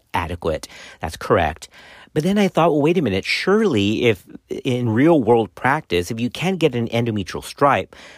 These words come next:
I mean, physicians are gonna follow A cog guidelines, and they're gonna go, 'Look, I can't figure out what the stripe is. I'm gonna go straight to either endometrial biopsy or D N C.' I mean, that's what A cog says to do."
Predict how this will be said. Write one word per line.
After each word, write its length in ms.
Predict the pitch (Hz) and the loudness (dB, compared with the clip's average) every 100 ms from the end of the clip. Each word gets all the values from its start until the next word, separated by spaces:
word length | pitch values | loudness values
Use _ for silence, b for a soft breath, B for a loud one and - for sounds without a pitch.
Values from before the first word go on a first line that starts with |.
| B | B
I 40 | 135 | -2
mean, 240 | 131 123 | 0 0
physicians 480 | - 117 151 190 147 | 0 2 2 0 -2
are 40 | |
gonna 140 | 120 104 | -2 0
follow 300 | 127 123 110 | 2 2 2
A 140 | 104 | -2
cog 340 | 98 - 90 92 | -2 -4 -4 -2
guidelines, 720 | 107 135 160 104 85 85 - B B B | 0 0 0 -4 -4 -6 -8 B B B
and 160 | 131 131 | 0 2
they're 80 | 131 | 2
gonna 160 | 131 | 2
go, 240 | 120 120 117 | 2 4 4
'Look, 260 | 139 139 | 4 2
I 60 | 95 | 0
can't 220 | - 113 | -6 -4
figure 200 | 127 110 | -2 0
out 100 | 98 | 0
what 80 | - | -2
the 100 | 90 | -10
stripe 400 | - 143 147 135 | 0 2 2 2
is. 160 | 135 | 2
I'm 80 | 117 | 0
gonna 100 | 110 | -2
go 140 | 98 98 | -2 -4
straight 440 | - - 151 151 | -4 0 2 0
to 140 | - 131 | -6 -4
either 300 | 123 110 110 | -2 0 0
endometrial 560 | 123 135 123 117 120 | 0 0 -2 -2 -2
biopsy 500 | 95 101 101 - 110 | 0 2 0 -2 -4
or 120 | 104 | -4
D 180 | 85 82 | -4 -6
N 100 | 87 | -6
C.' 320 | 90 170 127 | -4 -2 -2
I 40 | 85 | -4
mean, 100 | 87 | -6
that's 140 | 92 | -4
what 100 | 135 | -4
A 120 | - 98 | -4 -4
cog 240 | 127 120 | -4 -4
says 260 | - 82 - | -4 -6 -6
to 160 | - | -4
do." 320 | 127 170 - | 2 2 2